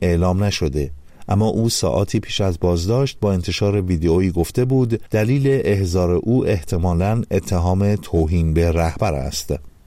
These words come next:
این استاد دانشگاه چند ماه پیش خبر داد به دلیل انتقادهایش از زمامداری علی خامنه‌ای از تدریس در دانشگاه تعلیق شده است.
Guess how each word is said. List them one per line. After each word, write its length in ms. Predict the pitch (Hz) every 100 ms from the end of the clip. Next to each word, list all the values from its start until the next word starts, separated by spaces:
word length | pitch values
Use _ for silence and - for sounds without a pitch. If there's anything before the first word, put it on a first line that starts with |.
| -
این 200 | 147 151
استاد 460 | 143 120 - 107 104
دانشگاه 480 | 95 92 - 117 120
چند 240 | 117 98
ماه 240 | 85 87 85
پیش 240 | 101 -
خبر 300 | - 87 117
داد 200 | 120 113
به 100 | 104
دلیل 320 | 87 82 90
انتقادهایش 880 | 98 85 90 78 80 113 131 127 -
از 220 | 98 87
زمامداری 640 | 87 82 80 80 82 120
علی 360 | 117 80 80 80
خامنه‌ای 680 | - 87 82 85 92 127 135 - -
از 300 | 117 117 -
تدریس 540 | 101 85 82 87 -
در 180 | 85 82
دانشگاه 640 | 82 80 76 - 95 95
تعلیق 460 | - 92 82 110 92
شده 300 | - 78 76
است. 360 | 65 64 -